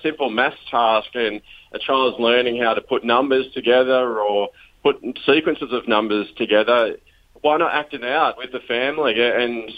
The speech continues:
and solve problems with some role plays, or whether it's an English task, uh, why, why not, yeah, come up with different characters to, to solve the, the idea?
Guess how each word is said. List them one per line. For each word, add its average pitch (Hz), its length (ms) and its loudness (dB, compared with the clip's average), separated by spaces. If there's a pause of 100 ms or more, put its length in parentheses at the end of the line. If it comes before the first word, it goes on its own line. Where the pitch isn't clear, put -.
(120)
and 120 220 -2
solve 127 300 4
problems 120 520 -2
with 117 120 -6 (180)
some 117 140 -4
role 120 280 4
plays, 120 580 -2
or 104 340 -4 (360)
whether 127 240 0
it's 110 120 -6
an 120 80 -8
English 135 500 -2
task, 117 380 0 (140)
uh, 104 120 -4 (260)
why, 131 220 2
why 135 220 2
not, 123 300 2 (440)
yeah, 135 180 2 (120)
come 131 160 -2
up 123 140 0
with 120 160 -6
different 123 320 -2
characters 127 560 -2
to, 107 180 -12
to 117 140 -12 (120)
solve 120 440 -2
the, 107 380 0 (480)
the 117 80 -4
idea? 117 380 0